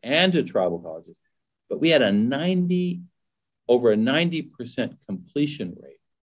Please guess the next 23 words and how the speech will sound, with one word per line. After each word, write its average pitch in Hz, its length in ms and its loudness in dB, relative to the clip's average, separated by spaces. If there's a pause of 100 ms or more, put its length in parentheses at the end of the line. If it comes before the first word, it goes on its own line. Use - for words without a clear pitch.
(640)
because 120 400 2
we 117 180 0
removed 135 680 4
the 135 100 2
financial 113 560 -4
barriers 95 540 0
and 85 100 -12
we 85 100 -12
let 98 340 0
the 92 80 -10
student 92 460 -6
choose 87 400 -6
where 85 140 -8
they 80 120 -4
wanted 82 340 -14
to 82 80 -20
go. 87 200 -4
And 196 100 0
we 185 140 0
learned 143 640 -2 (340)
that 101 200 0
when 113 420 2 (380)
you, 110 280 -2